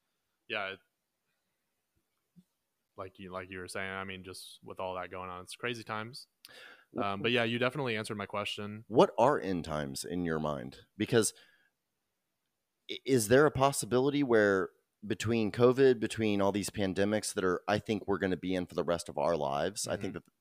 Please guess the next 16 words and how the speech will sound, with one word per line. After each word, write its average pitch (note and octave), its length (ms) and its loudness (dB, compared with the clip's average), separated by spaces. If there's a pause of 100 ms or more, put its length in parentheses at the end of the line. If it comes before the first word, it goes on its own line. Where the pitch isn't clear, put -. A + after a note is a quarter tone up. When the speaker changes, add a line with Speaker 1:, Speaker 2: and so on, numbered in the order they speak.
(220)
Speaker 2:
you C3+ 180 6
and C#3 80 8
I B2+ 100 8
will B2 120 6
be G2 100 -2
wearing G2+ 400 0
masks E2+ 640 -4 (520)
for G#2 80 -2
the G#2 80 4
rest G2 400 2
of G#2+ 80 -2
our F2+ 140 4
lives D2+ 720 -2 (380)
sporadically. - 760 -4 (1000)
Speaker 1:
Sure. A2 280 -14 (240)
Yeah. F#2+ 140 -10